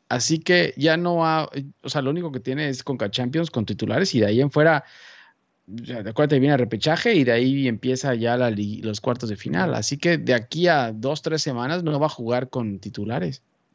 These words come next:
Speaker 2: No me digas. Bueno, digo, creo que
Speaker 1: Pues
Speaker 2: lo,
Speaker 1: es que
Speaker 2: lo importante ahí es poderle dar juego a los demás, ¿no? Pensando en la liguilla ya.
Speaker 1: Pues sí, pero, pero yo creo que ya está pasando de <laughs> darle juego a los demás, ¿no?
Speaker 2: Bueno, es que no estás
Speaker 1: O sea, ya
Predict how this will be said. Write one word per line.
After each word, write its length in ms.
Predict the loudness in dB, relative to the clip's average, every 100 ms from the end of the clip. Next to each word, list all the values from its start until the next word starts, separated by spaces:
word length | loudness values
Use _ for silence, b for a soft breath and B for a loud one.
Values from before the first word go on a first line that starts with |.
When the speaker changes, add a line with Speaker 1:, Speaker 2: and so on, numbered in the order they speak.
| _ _ _ _ -16
Speaker 2:
No 160 | -12
me 160 | -6 -4
digas. 720 | -2 -2 -2 -6 -12 -20 _ _ _
Bueno, 440 | 4 6 8 6 0
digo, 340 | 2 6 6
creo 140 | 4 2
que 140 | 2
Speaker 1:
Pues 200 | 4 4
Speaker 2:
lo, 60 | 6
Speaker 1:
es 60 | 6
que 140 | 8
Speaker 2:
lo 60 | 6
importante 600 | 6 2 4 2 4 6
ahí 400 | 6 4 -2 -6 -8
es 560 | -4 -4 -4 -12 -14 -14 -4
poderle 340 | 0 2 2
dar 160 | 2 0
juego 260 | -2 -2 -2
a 40 |
los 180 | -4 -8
demás, 340 | -10 -8 -8
¿no? 300 | -10 -12 -12 _ _ _ -8
Pensando 380 | -4 -2 -2
en 60 | -2
la 80 | -2
liguilla 400 | -4 -6 -4 -2
ya. 100 | 0
Speaker 1:
Pues 140 | 2 4
sí, 180 | 4
pero, 520 | 6 6 6 4 0 _ _ _
pero 220 | -4 -2
yo 160 | 0 -2
creo 100 | -2
que 100 | 2
ya 80 | 2
está 220 | 2 -2
pasando 580 | 0 -2 -2 -2 2 2
de 80 | 0
<laughs> 60 | 0
darle 180 | 0 0
juego 320 | 2 4 4
a 20 |
los 160 | 2 -2
demás, 400 | -4 -4 -4 -4
¿no? 340 | -6 -6 -10 _ _
Speaker 2:
Bueno, 400 | -20 -20 -18 -18
es 120 | -12 0
que 140 | 2
no 120 | 2
estás 180 | -2 0
Speaker 1:
O 20 |
sea, 80 |
ya 20 | 2